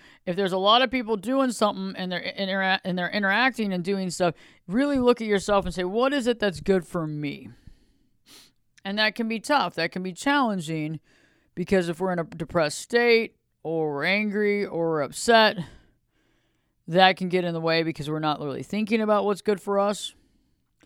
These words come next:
But I want you to take on a new thought process, because if we start thinking about what's good for us, and I'm talking about what's genuinely,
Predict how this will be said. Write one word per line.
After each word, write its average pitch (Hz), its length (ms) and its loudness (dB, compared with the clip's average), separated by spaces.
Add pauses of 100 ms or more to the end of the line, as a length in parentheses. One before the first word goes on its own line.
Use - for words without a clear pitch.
(520)
But 233 120 6
I 233 60 10
want 262 300 2
you 294 80 -6
to 277 80 -4
take 262 260 4
on 233 340 4
a 185 120 -4
new 202 260 -2
thought 170 340 0
process, - 560 -8
because 170 440 -4
if 175 100 -4
we 190 80 -2
start 277 400 -2
thinking 247 300 -4
about 196 280 0
what's 208 380 -2
good 208 360 0
for 170 200 -2
us, 143 460 -6 (880)
and 285 80 -10
I'm 269 80 -8
talking 262 240 -2
about 214 160 0
what's 196 260 -4
genuinely, 156 880 -4